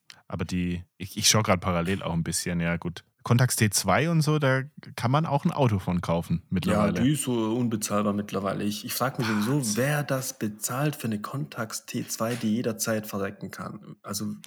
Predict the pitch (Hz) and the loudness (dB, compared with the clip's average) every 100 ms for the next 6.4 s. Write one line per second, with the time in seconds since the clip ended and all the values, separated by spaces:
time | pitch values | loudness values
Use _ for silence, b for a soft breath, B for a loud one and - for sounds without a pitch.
0 | - 113 131 127 - 82 - 123 - - | -6 -2 -2 -2 -2 0 0 0 -2 -4
1 | - - - - - B B B B B | -6 -6 -6 -8 -8 B B B B B
2 | B - 101 98 107 127 107 120 131 127 | B -10 -8 -6 -6 -4 -6 -6 -6 -6
3 | 123 - 120 - 156 113 95 - 123 127 | -6 -8 -10 -8 -6 -4 -6 -4 -4 -4
4 | 127 117 110 107 107 104 123 120 - - | -4 -6 -6 -2 -4 -4 -8 -8 -8 -10
5 | - 113 123 139 131 104 113 113 - 107 | -14 -12 -8 -8 -6 -6 -6 -6 -6 -4
6 | 101 104 120 | -4 -4 -6